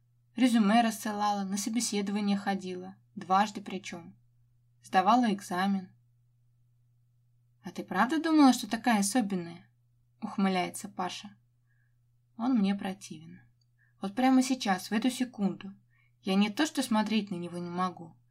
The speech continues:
Мне даже находиться в одной комнате становится неприятно. И спорить сил нет больше. Впереди ещё рабочий день». Поэтому я разворачиваюсь и ухожу. Чёрт с ним, с этим кофе. В кафетерий в университете схожу.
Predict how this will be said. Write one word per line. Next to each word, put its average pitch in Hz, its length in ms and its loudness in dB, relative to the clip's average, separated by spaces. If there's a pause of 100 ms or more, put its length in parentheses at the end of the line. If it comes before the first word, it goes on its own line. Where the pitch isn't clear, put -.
(300)
Мне 196 100 -2
даже 214 200 2
находиться 233 500 0
в 214 40 0
одной 226 220 2
комнате 180 420 -4
становится 175 500 -8
неприятно. 170 760 -14 (760)
И 196 80 -10
спорить 262 460 -4
сил 185 240 -4
нет 165 260 -12
больше. - 420 -18 (480)
Впереди 202 440 -2
ещё 226 200 -2
рабочий 175 440 -4
день». 156 280 -18 (880)
Поэтому 277 320 2
я 247 140 4
разворачиваюсь 190 760 -2
и - 80 -10
ухожу. 160 520 -12 (880)
Чёрт - 300 -2
с - 100 -12
ним, 170 140 -6
с - 80 -10
этим 165 200 -10
кофе. - 480 -16 (260)
В - 80 -20
кафетерий 254 440 -2
в 180 60 -2
университете 190 640 -4
схожу. 175 440 -16